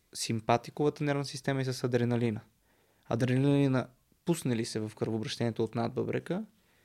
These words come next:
парализира всички висши корови дейности. Тебе ти работи само, а, по, по нишите в еволюционно отношение мозъци. Продълговат мозък, среден мозък, мост. Където там нямаш рационална мисъл.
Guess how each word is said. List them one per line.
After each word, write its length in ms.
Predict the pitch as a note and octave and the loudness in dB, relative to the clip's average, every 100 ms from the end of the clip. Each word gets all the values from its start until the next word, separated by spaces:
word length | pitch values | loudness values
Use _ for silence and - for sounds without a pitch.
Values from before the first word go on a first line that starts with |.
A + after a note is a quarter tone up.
| _ _ - | _ _ 2
парализира 540 | B2+ B2 B2 B2+ D#3 | 4 6 4 4 4
всички 340 | D#3 D#3+ - D#3+ | 2 0 2 2
висши 340 | D3+ E3 - | 4 0 0
корови 360 | - C3 B2+ A#2+ | 4 4 6 4
дейности. 640 | A#2+ A2+ - - - - _ _ _ _ _ _ _ - | 4 2 -2 -14 -20 -20 _ _ _ _ _ _ _ -2
Тебе 200 | B2 B2 - - | 0 2 -2 -2
ти 140 | B2+ | 0
работи 360 | A#2+ A#2+ C3+ C#3+ | 2 4 4 4
само, 460 | - B2+ B2+ C#3+ D3+ _ _ _ _ | 2 4 4 0 -4 _ _ _ _
а, 320 | - A#2+ A#2+ A#2 _ - - - - | -2 0 0 -2 _ -20 -20 -14 2
по, 220 | B2 A#2 - | 4 4 2
по 240 | B2 A#2+ - _ - - C3 | 4 4 2 _ -20 -4 0
нишите 360 | B2+ - B2 | 0 0 -2
в 120 | A2+ - | -2 -4
еволюционно 640 | A#2 A2+ A2 A#2 A#2 A2+ - | -2 -2 0 0 0 -2 -4
отношение 720 | A2+ A#2 - C3 C3+ C3 B2+ | -6 -6 -4 -4 -2 -4 -4
мозъци. 580 | B2 A#2+ A2+ - - - _ _ _ _ _ _ - | 0 2 2 -2 -12 -20 _ _ _ _ _ _ -2
Продълговат 600 | D#3 C#3 B2+ A#2+ A#2 - | 2 4 4 4 4 2
мозък, 520 | A#2 A2 A2 - - _ - | 0 0 -2 -4 -20 _ -10
среден 400 | - B2 A#2 A2+ | 0 2 2 0
мозък, 400 | A2+ A2+ A2 - | -2 -4 -6 -2
мост. 500 | A#2 A#2 - - - _ _ _ _ _ _ _ - | -2 -4 -14 -20 -20 _ _ _ _ _ _ _ -2
Където 200 | C3 C3 | 0 4
там 120 | C#3 | 4
нямаш 380 | C3 C3+ F3+ G#3 | 6 6 4 0
рационална 500 | G3 C#3 B2 A#2 A2+ | -2 -2 0 0 -2
мисъл. 320 | A2 - | -6 -10